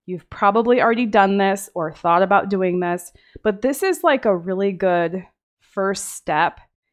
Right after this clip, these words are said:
If your business is starting to book out and you're really busy, you could raise your prices.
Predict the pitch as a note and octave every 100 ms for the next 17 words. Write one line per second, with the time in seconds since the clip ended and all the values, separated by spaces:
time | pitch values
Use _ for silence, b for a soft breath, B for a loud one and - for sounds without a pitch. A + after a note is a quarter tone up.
0 | - G3 G#3 G3 F3+ F#3+ A3 G3 G3 -
1 | G3 F3+ F3 F3+ E3+ F#3 E3+ G#3 C4+ C4+
2 | C4 - F#3 E3+ E3+ E3 E3+ F3 A#3+ A3
3 | A#3 F#3+ G3 E3 D#3 E3+ F3 D#3+ E3 -
4 | D3+ - - - - -